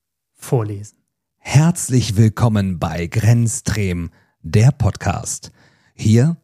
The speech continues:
Speaker 2: geht es nicht um Motivation, nicht um Selbstoptimierung und nicht um schnelle Antworten. Grenztrehm steht für Entscheidungen,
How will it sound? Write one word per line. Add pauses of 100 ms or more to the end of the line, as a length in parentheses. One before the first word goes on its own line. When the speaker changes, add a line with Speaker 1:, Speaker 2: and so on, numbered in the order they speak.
Speaker 2:
geht
es
nicht
um
Motivation, (540)
nicht
um
Selbstoptimierung (360)
und
nicht (240)
um
schnelle
Antworten. (560)
Grenztrehm
steht
für
Entscheidungen,